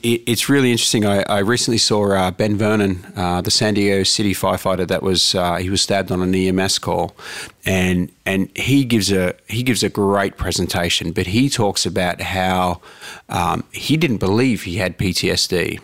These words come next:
You know, he, he talks about how, you know, soldiers go to war and come, come home with P T S D. He's, he says, "I, I had a four-second fight, and there's no,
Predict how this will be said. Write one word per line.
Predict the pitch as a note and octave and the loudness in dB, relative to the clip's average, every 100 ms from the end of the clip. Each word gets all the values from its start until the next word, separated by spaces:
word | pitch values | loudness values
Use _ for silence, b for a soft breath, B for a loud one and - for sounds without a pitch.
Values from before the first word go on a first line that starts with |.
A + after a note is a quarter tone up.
| - | -2
You | G2 | 0
know, | F#2+ | 2
he, | G#2 G#2 | 2 0
he | - G2 | -4 -4
talks | G2+ A#2+ A2+ | 0 0 0
about | G2 G2 F#2+ | 0 0 0
how, | G2+ G2 F#2+ F2+ B B B | 0 0 0 -4 B B B
you | - | 0
know, | G2 | 2
soldiers | - A#2+ A2+ G2 | 2 2 0 -2
go | - F#2+ | 0 0
to | |
war | F2+ G2 G2+ F2 E2 - | 2 2 2 2 -2 -6
and | F2+ - | -4 -2
come, | F#2 F2+ - - | -2 -2 -6 -10
come | - F#2+ | -2 0
home | F#2+ F#2+ | 0 0
with | F2+ E2+ | -2 -2
P | F#2+ | -2
T | F#2 F#2 | 0 0
S | F2+ | 0
D. | - F#2 E2 | 0 -2 -2
He's, | A2+ C#3+ F#2+ - | -8 -8 -6 -6
he | - G2+ | -6 -4
says, | - C#3 C3 - | 0 0 0 -2
"I, | G#2+ - _ - | -4 -4 _ -6
I | C#3 | -2
had | G2+ | -2
a | |
four-second | - - A#2 G#2+ A2+ A2 F#2 | -4 0 0 0 -2 -2 -4
fight, | - A2 G#2+ - _ _ _ _ _ _ - | 0 -2 -2 -6 _ _ _ _ _ _ -6
and | F#2+ F#2 F2+ F2 - - | -2 0 -2 -4 -8 -4
there's | B2+ | -2
no, | C#3+ | 0